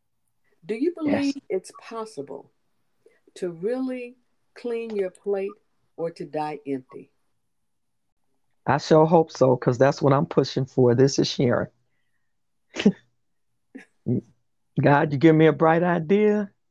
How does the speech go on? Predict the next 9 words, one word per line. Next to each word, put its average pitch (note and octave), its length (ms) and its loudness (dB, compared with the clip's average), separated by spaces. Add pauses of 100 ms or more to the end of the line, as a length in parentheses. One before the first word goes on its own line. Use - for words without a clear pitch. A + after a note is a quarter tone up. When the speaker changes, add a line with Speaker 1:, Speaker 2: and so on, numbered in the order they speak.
(1300)
Speaker 2:
I'm C#3+ 180 0
going D#3 240 2
to C#3+ 440 2 (680)
work C#3 280 2
it. - 140 -18 (960)
Yes. - 420 0 (840)
Speaker 1:
Awesome. C3+ 260 -12
Speaker 2:
Yes. - 320 -4 (400)
Speaker 1:
Awesome. B2 480 -20